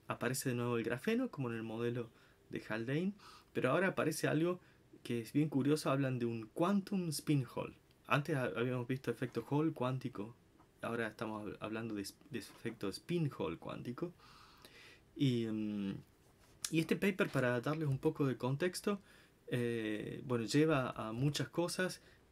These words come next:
Eh, estos dos señores, eh, ganan,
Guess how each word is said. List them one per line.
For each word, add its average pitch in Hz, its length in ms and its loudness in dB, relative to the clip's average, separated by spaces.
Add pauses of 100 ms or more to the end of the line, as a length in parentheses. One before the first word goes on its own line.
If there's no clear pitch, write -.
Eh, 113 380 -2
estos 120 240 -4
dos 139 160 0
señores, 143 600 2 (120)
eh, 110 720 -6 (120)
ganan, 120 520 -2